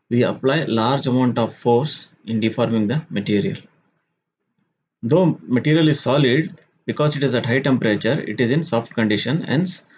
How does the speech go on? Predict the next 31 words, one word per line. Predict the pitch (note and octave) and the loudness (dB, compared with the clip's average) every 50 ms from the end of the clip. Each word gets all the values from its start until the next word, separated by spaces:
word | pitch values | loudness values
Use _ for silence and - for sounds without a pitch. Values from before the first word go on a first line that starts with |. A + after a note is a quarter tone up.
| - _ _ _ | -20 _ _ _
so | - - A2+ | -8 -4 -2
you | A2 A2 A2+ | -2 0 0
can | A2+ C3 B2 | 0 0 0
apply | A#2 A2+ - C#3 C3+ D3 | 0 0 0 0 0 0
force | D3 - C#3 C#3 D3 - A#2+ | 0 0 0 0 0 0 0
and | A2 D3+ F3 C#3+ | 0 0 0 0
mold | G2 G#2+ A2 A#2 C3 C3+ A#2 | 0 2 2 4 4 4 4
according | G#2 G#2 A2+ A2 - A2+ G#2+ | 2 0 0 0 0 0 -2
to | B2+ | 0
the | C#3 D#3+ | 0 0
required | C#3 G2+ - A2+ G2+ G2 B2 - | 0 -2 -2 -2 -2 -2 -2 -2
shape. | - - C#3 A2 F2 D#2 - - _ _ _ _ _ _ _ _ _ _ _ _ _ _ _ _ | -2 -2 0 0 -2 -4 -10 -18 _ _ _ _ _ _ _ _ _ _ _ _ _ _ _ _
So | _ - C3+ | _ -4 -4
be-, | A#2+ B2 A#2+ - | -2 -2 -2 0
uh, | C#3+ D3 C#3+ C3+ B2+ | 2 2 4 2 2
because | - - C3 C3 - E3 E3 D#3+ | 0 -2 -4 -2 0 0 0 0
of | E3 D3 | 0 0
the | C#3 C3+ | 0 0
temperatures, | - D3 D#3+ C3+ - F3+ F3 - - B2 A#2+ C#3 E3 E3+ - - - - | 0 0 0 0 2 0 0 0 0 0 0 0 0 -2 -6 -12 -12 -6
we | G#2+ C#3 C3+ | -4 -4 -2
classify | - B2+ B2+ C3 - D3 C#3+ D3+ D3 | 0 -2 -2 -2 -2 -2 0 0 2
them | C#3 D3 C#3 C#3+ | 2 2 2 2
into | C#3 C#3+ C#3+ F#3+ E3 | 2 2 0 0 -2
three | - - - C#3 C3 | -2 -2 0 0 2
different | B2 B2+ - C#3 C#3 C3+ | 2 0 0 0 -2 -2
categories. | - A2+ G#2+ G#2+ G#2+ A2 A2 C3+ F3+ F#3 - - - | -2 -2 0 0 0 0 0 0 -2 -4 -6 -6 -6
If | A2+ A#2+ A#2+ | -6 -4 -2
the | D#3 D3+ D3 C#3+ C#3+ - - | 0 2 2 2 0 0 0
temperature | C3+ C3 C3+ E3+ E3 D#3 E3 F3 E3 | 0 0 2 0 0 0 0 -2 -4
is, | - - C3 B2+ B2+ D#3 - - - - _ _ _ _ _ _ _ _ _ _ - | -2 -2 -2 0 0 -2 -4 -8 -12 -18 _ _ _ _ _ _ _ _ _ _ -8
uh, | A#2+ A#2 A2+ A2+ A2 - | -6 -4 -2 -2 -4 -6